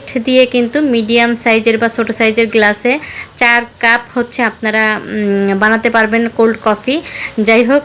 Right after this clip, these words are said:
হচ্ছে দুধটা কিন্তু ভালো ছিল, এর জন্য হচ্ছে হালকা একটু জাল করার পরেও দেখুন সর পড়ে গিয়েছে, মানে ঘন হয়ে গিয়েছে আর কি। এর মধ্যে এখন আমি দিয়ে দিচ্ছি দশ টাকার এক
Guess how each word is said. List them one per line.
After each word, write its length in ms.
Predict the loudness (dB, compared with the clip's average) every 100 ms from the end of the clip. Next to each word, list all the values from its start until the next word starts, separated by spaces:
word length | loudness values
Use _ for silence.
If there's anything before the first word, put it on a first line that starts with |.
| -2
হচ্ছে 400 | -4 -2 -2 0
দুধটা 420 | -2 -4 -2 -4
কিন্তু 360 | -2 -2 0 -2
ভালো 360 | 0 2 2
ছিল, 240 | 0 -2 -2
এর 300 | -2 -2 -6 -4
জন্য 260 | -2 0 0
হচ্ছে 360 | -2 -2 0
হালকা 260 | 2 2 0
একটু 200 | 0 0
জাল 200 | 2 0
করার 240 | 2 0
পরেও 320 | 0 0 0 -2 -8 -12 -4
দেখুন 260 | 0 2 2
সর 300 | 2 2 2
পড়ে 260 | 2 0 2
গিয়েছে, 380 | 0 0 -2
মানে 240 | -2 0 -2 0
ঘন 140 | 0
হয়ে 300 | 2 0 0
গিয়েছে 380 | 0 0 0 0
আর 160 | 0 -2 -4
কি। 140 | -6 -6 -16 -18 -18 -2
এর 160 | 0
মধ্যে 540 | 2 -2 -2 2 4 2
এখন 400 | 0 -4 -2 -2
আমি 200 | 0 0
দিয়ে 140 | 0
দিচ্ছি 460 | -2 -4 -4 -4 0
দশ 260 | 0 0
টাকার 280 | 0 -2 0
এক 120 | 0